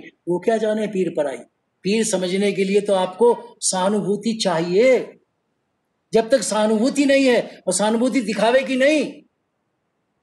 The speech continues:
कि साहब, वैसे तो बहुत हैं, किसको सगा कहें, है ना, किसको अपना कहें, सारे हंस के मेरे हाल पे हंस रहे हैं सब। माने कहेंगे, "बड़ी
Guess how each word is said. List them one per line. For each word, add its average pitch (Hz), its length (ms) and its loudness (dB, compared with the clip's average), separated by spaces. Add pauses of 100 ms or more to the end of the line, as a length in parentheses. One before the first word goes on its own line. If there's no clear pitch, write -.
(120)
कि 196 80 -2
साहब, 226 460 0 (320)
वैसे 180 200 2
तो 220 100 2
बहुत 220 320 4
हैं, 269 400 0 (120)
किसको 233 320 2
सगा 240 340 2
कहें, 226 540 0 (540)
है 185 80 0
ना, 247 200 2 (640)
किसको 226 380 2
अपना 240 280 0
कहें, 240 500 0
सारे 233 320 4
हंस 208 260 0
के 254 140 2
मेरे 240 220 4
हाल 214 220 2
पे 240 160 0
हंस 214 260 0
रहे 214 180 2
हैं 170 80 -2
सब। 180 280 -4 (840)
माने 214 280 2 (400)
कहेंगे, 226 300 4
"बड़ी 247 320 2